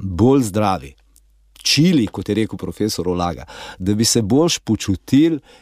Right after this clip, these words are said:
in ne nazadnje, da bi bili posledično bolj srečni, z oklepajem ali brez. Če bo z oklepajem, si pa naj poslušalci sami odgovorijo, kakšni bodo. A, pravilno odgovor je srčni.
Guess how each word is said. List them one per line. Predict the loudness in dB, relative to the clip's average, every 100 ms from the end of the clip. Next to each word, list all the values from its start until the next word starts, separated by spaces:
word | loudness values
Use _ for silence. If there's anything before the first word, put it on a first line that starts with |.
| _
in | -14 -10 -4
ne | 0 0
nazadnje, | -2 -2 -4 -4 -8 -12 _ -10
da | -8
bi | -4
bili | 0 0
posledično | -2 -14 -10 -8 -6 -2 2 2 2 -2 -2 -4 -4 -6 _ _ _ _ -10
bolj | -2 -2 -2 -6
srečni, | -4 0 0 2 0 0 _ _
z | -6 -2
oklepajem | -2 -2 0 2 2 0 -2
ali | 0 0 2
brez. | 0 0 -2 -8 _ -20 -20 -20 -10
Če | -6
bo | -2 0
z | 0
oklepajem, | -2 0 2 4 2 -2 -8
si | -10 -6
pa | -2
naj | 0 0
poslušalci | -4 -4 -4 0 0 -2 -2
sami | -2 0 2 2 2
odgovorijo, | 0 0 2 2 0 -4 _
kakšni | -2 -2 -2 -8 -6
bodo. | -8 -10 -20 _ -20 _ -16 -6
A, | -6 -6 -2
pravilno | 2 4 2
odgovor | 2 0 0 -2
je |
srčni. | -4 -4 -4 -4